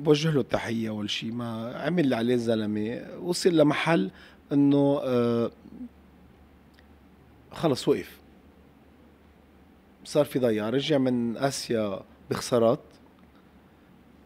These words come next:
إجا ماتش ال-، الأنصار إذا مذكروا خمسة واحد، كمان عمل بلبلة معنا. بلشنا السداسية كمان بلشناها غلط،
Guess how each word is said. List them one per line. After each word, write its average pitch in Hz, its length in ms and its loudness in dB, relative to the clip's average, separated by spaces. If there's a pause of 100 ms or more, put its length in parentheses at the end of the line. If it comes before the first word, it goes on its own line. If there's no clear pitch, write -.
(120)
إجا 131 220 2
ماتش 135 400 0
ال-، 113 220 0
الأنصار 110 880 -2
إذا 113 160 -4
مذكروا 110 400 -2
خمسة 117 340 -2
واحد، 113 320 0 (100)
كمان 123 400 0 (680)
عمل 120 220 0
بلبلة 113 400 2
معنا. 107 420 -6 (540)
بلشنا 143 680 4
السداسية 131 840 -4 (720)
كمان 147 280 0
بلشناها 127 560 0
غلط، 123 360 4